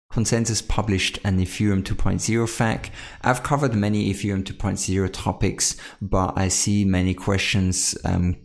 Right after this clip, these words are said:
popping up here and there, and I think this is great. I'll link this down below with many of the other articles that I've covered in this video. So here it goes over many things. I won't go over, through everything in detail, otherwise this video will be two hours long.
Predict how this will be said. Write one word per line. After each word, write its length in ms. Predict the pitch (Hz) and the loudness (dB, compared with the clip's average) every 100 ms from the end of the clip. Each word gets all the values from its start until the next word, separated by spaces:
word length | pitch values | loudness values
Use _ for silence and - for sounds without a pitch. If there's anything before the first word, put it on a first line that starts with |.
| - | 2
popping 380 | - - 107 98 | 2 4 2 0
up 200 | - - | -2 -6
here 260 | - 104 | 0 2
and 120 | 95 | 2
there, 220 | 92 92 - | 2 2 2
and 180 | 90 | 2
I 40 | 90 | 0
think 220 | - 92 | 0 0
this 140 | 90 | 0
is 140 | 92 87 | 0 -2
great. 360 | 101 95 92 | 2 4 4
I'll 140 | - 95 | 2 2
link 240 | 107 113 | 2 0
this 180 | 107 101 | -2 0
down 220 | 98 92 | 0 0
below 300 | 92 92 95 | 2 2 2
with 340 | 92 92 - - - - | 2 -2 -4 -12 -18 -8
many 200 | 95 95 | -2 0
of 100 | 90 | 0
the 160 | 92 90 | 0 0
other 340 | 90 92 85 - - | 2 2 0 -8 -4
articles 560 | 95 90 - - 90 - | -2 -2 -2 -2 -2 0
that 200 | - 90 | 0 2
I've 320 | 90 87 - | 0 -2 -10
covered 420 | - 92 92 87 | -2 0 0 -2
in 140 | - 92 | 0 0
this 180 | 90 - | 0 0
video. 520 | 92 92 92 90 - - - - | 0 2 2 2 -2 -10 -18 -6
So 140 | 104 | -4
here 240 | 101 131 131 | 0 2 2
it 40 | |
goes 220 | 120 110 | 2 2
over 180 | 110 104 | 2 2
many 260 | 101 104 98 | 4 4 2
things. 340 | - 98 - | 2 2 2
I 80 | 110 | 2
won't 200 | 131 131 | 2 4
go 160 | 113 | 4
over, 280 | 110 101 104 | 4 2 -2
through 320 | - - 104 | -4 0 2
everything 340 | 98 95 - 98 | 2 2 0 2
in 160 | 92 | 2
detail, 460 | 92 104 104 101 92 | 2 0 2 2 4
otherwise 440 | 90 90 92 90 | 2 2 0 0
this 140 | - 87 | -2 -2
video 300 | 95 92 90 | -2 0 0
will 80 | 90 | 0
be 100 | 92 | -4
two 240 | - 98 | -2 0
hours 340 | 92 92 92 | 2 2 2
long. 320 | 95 90 90 | 2 2 0